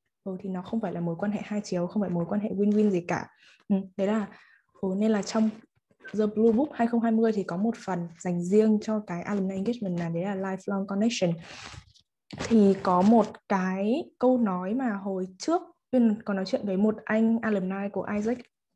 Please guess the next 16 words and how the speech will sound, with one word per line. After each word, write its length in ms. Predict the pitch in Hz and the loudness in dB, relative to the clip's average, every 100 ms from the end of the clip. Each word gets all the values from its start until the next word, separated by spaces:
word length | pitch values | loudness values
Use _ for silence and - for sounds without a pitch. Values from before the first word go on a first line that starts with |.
| - | -8
ở 200 | 190 185 185 - | -4 -4 -8 -8
Phật 80 | 214 | -2
Tu 80 | 220 | 0
Hà 80 | 196 | 2
Nội, 200 | 196 - - - _ | 0 -2 -10 -20 _
thì 80 | 208 | -2
anh 240 | - 233 | 2 2
đấy 140 | 208 185 | 2 0
có 180 | 180 175 | -2 -2
bảo 320 | 196 196 170 | 0 0 -2
là, 320 | - 175 170 - - - - - - _ _ | -2 0 -2 -6 -18 -20 -20 -20 -20 _ _
ừ, 100 | - 190 180 175 - | 0 2 2 0 0
nên 340 | 220 220 220 | 4 6 6
kiểu 200 | 220 170 | 6 2
appreciate 560 | - 208 220 220 233 226 - - | 2 2 2 2 0 -2 -6 -4
những 200 | 220 240 | -2 -2